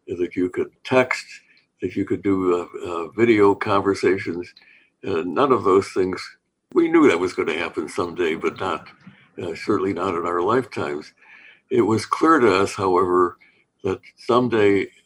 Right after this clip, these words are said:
everybody would be, have a cell phone. We just knew that that was the case. Uh, in contrast, uh, with the Bell system, who thought that cell phones, uh, they, they had a study done, uh, and the study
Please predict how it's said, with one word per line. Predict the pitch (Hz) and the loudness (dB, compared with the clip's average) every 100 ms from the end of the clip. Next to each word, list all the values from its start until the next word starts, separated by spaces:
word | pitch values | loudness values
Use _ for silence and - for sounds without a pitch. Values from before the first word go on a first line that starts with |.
| - | -2
everybody | 143 127 113 101 101 98 92 90 _ _ _ _ _ - | 0 4 2 4 2 2 0 -4 _ _ _ _ _ -2
would | 107 95 | 0 0
be, | 98 - 95 | -4 -4 -4
have | 104 107 92 | -2 0 -2
a | |
cell | - 71 73 | -2 -4 -4
phone. | - - _ _ | -6 -20 _ _
We | 98 | -6
just | 101 98 - | -2 -2 0
knew | 110 123 | 4 4
that | 90 87 | 2 -2
that | 85 85 | -2 -2
was | 90 | -4
the | 78 | -8
case. | - 82 95 98 - _ _ _ _ 104 | -4 -2 -2 -4 -14 _ _ _ _ -12
Uh, | 90 | -8
in | 101 95 92 | -4 -4 -4
contrast, | 127 143 143 127 104 101 - _ _ _ - 104 | -2 -2 0 0 0 -2 -10 _ _ _ -10 -4
uh, | |
with | 104 104 | -4 -2
the | 98 | 2
Bell | 123 135 | 4 2
system, | - - - 101 98 101 _ _ _ _ | 0 -4 -4 -4 -4 -10 _ _ _ _
who | - 101 | -8 -6
thought | - 117 123 110 | 0 2 2 0
that | 92 - | -4 0
cell | 107 104 | 0 2
phones, | 104 95 92 - - _ _ _ - | 2 0 0 -4 -18 _ _ _ -2
uh, | - 104 - - - - 107 | -2 0 -4 -4 -10 -8 -2
they, | 117 117 - | -2 -2 -4
they | 120 120 | 0 2
had | 127 | 2
a | 117 | 0
study | - - 160 135 | -2 0 2 2
done, | 98 101 101 101 104 - _ _ _ _ 107 | 2 2 2 0 -8 -20 _ _ _ _ -4
uh, | 107 | -2
and | - 107 98 | 0 0 -2
the | 95 | -4
study | - 120 120 104 | -4 0 2 2